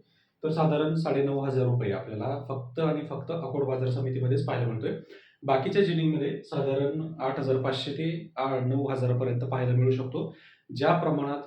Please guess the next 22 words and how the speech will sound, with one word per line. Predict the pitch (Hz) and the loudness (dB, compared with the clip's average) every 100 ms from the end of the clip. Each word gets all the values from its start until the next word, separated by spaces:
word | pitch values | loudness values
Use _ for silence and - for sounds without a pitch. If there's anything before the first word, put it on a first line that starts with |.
| - | -10
आपल्याकडे | 120 127 127 131 123 | -8 -4 -2 0 0
जिनिंग | 123 123 127 | 2 2 0
आहेत, | 117 104 104 - _ _ _ - | -2 -4 -8 -14 _ _ _ -12
जेवढं | 120 120 120 127 135 | -4 -2 -2 -2 -2
कॉम्पिटिशन | 127 120 120 - - | -2 -2 -2 -2 -4
तिथं | - - | -10 -8
तयार | - 117 | -4 -4
होतंय, | 107 131 160 - _ _ _ | -2 -4 -6 -8 _ _ _
त्याच | 156 160 160 | -2 -2 0
प्रमाणात | 139 127 120 | -2 0 0
आपल्याला | 113 107 107 | 0 -2 -4
रेट | 104 - | -6 -6
मिळतोय. | 104 98 - - _ _ _ _ _ _ _ _ _ _ _ _ _ - | -8 -8 -12 -16 _ _ _ _ _ _ _ _ _ _ _ _ _ -6
त्यामुळं | 139 147 | -2 0
जर | 143 | 0
विचार | 139 - 131 | -2 -2 -2
केला | 120 107 | 0 -2
तर | 123 | -4
सर्वसाधारणतः | - 127 123 127 127 127 | -4 -2 0 0 0 0
सात | 131 131 127 | -2 -2 0
हजार | 127 120 | 0 0
नऊशे | 131 131 131 143 160 | 0 -2 -2 -6 -8